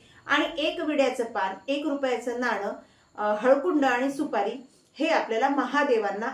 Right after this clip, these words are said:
अर्पण करायचं आहे. अ, इतकी साधी आणि सोपी सेवा आहे आणि आपल्याला ही जी सेवा आहे, हा जो उपाय आहे, हा आपल्याला होळीपासून रंगपंचमीपर्यंत न चुकता करायचा आहे. आता वेळ कोणती? तर वेळ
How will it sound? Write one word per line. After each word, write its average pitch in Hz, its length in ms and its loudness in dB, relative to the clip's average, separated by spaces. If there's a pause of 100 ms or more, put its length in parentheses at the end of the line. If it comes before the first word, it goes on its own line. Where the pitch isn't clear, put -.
अर्पण 240 360 0
करायचं 170 360 -8
आहे. 165 180 -14 (720)
अ, 220 200 2 (160)
इतकी 359 280 -2
साधी 277 360 2
आणि 285 200 4
सोपी 269 340 0
सेवा 254 280 0
आहे 220 280 -2 (120)
आणि 277 240 0 (420)
आपल्याला 311 340 4
ही 277 260 2
जी 349 100 -2
सेवा 277 280 0
आहे, 220 500 -2 (180)
हा 240 100 2
जो 294 140 -2
उपाय 269 320 2
आहे, 247 260 -2
हा 269 140 -2
आपल्याला 226 340 -2
होळीपासून 262 840 0
रंगपंचमीपर्यंत 226 1200 -2 (480)
न 285 160 2
चुकता 277 480 -4
करायचा 196 460 -2
आहे. 170 420 -16 (140)
आता 311 220 0
वेळ 311 220 4
कोणती? 285 640 -2 (100)
तर 294 100 2
वेळ 285 380 2